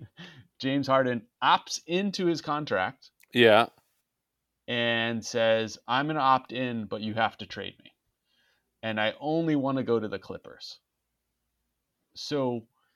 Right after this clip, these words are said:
Speaker 1: he wants to opt into a contract and also pick his destination.
Speaker 2: Demand a trade fr-, uh, once,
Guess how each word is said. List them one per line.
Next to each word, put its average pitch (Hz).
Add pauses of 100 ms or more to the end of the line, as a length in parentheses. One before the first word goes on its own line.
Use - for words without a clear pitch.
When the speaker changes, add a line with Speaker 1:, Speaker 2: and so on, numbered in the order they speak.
(1040)
Speaker 1:
he 190
wants 135 (300)
to 120 (920)
opt 160
into 147
a 123
contract 95 (1900)
and 151 (160)
also 120 (800)
pick 131
his 131
destination. 107 (220)
Speaker 2:
Demand 101
a 92
trade 98
fr-, -
uh, 87
once, 98